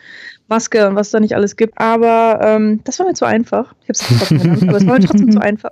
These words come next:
Speaker 1: <laughs> Deswegen, ähm, äh, so ist mir beim so ein bisschen Nachdenken noch, äh, Coraline eingefallen, der,
Speaker 2: Oh, ja.
Speaker 1: ähm, Stop-Motion-Animationsfilm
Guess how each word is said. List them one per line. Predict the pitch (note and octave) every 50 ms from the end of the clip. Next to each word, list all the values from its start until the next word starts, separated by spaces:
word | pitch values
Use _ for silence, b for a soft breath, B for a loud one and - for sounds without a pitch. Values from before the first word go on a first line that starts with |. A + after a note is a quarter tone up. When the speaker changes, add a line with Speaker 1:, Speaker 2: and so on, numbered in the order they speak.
| - -
Speaker 1:
<laughs> | - - - - - - D#4+ D4+ - - - C5 - - - - - _ _ _ B B B B B B B B B B B B B _ _
Deswegen, | A#3 A#3 C4 - - B3+ A3+ A#3 A#3 A#3+ A#3+ A3+ A#3 A3+ A3 A3+ A3 A3 - -
ähm, | G#3 G#3 G#3 G#3 G#3 G#3 G#3 G#3 G#3 G#3+ G#3+ - _ _ _ _ _ _ _ _ _ _ _ _ - - _
äh, | - A3 G#3 G#3 G3+ G3+
so | - A3
ist | A3+
mir | C4+ B3+ A#3+ A3+
beim | A3 A3 G#3+ G#3 G#3 - -
so | - -
ein | G#3+
bisschen | A3 A3 A3+ G#3+
Nachdenken | A3 C4 - C4 A#3+ A#3 A3+
noch, | A3 G#3+ G#3+ - A3+
äh, | A3 G#3+ G3+
Coraline | - - - C4+ D4+ E4 D4+ A#3+ G#3 F#3 F3+ F3+ F3 F3 F3
eingefallen, | - F3+ F3 F3 F#3 F3 _ F#3+ F#3 F#3 G#3 A#3+ B3+ A#3
der, | - G#3 - C3+ D3 C#3
Speaker 2:
Oh, |
ja. | A#2+ A#2 A#2 A2+
Speaker 1:
ähm, | - F#3+ F#3+ F#3+ F#3+ F#3+ F#3+ F#3+ G3+ - _ b b b b b b b b b b b b b -
Stop-Motion-Animationsfilm | - - - - A3+ A3+ A3 - A3+ G#3+ A3 A#3 C#4 - - - B3+ B3 B3 A#3+ - A#3 A#3 A3+ A3+ A3+ A3 - - - A#3+ A#3+ B3 B3 A#3+ - - - A#3 A3+ A3+ A3+ A3+ A3+ A3+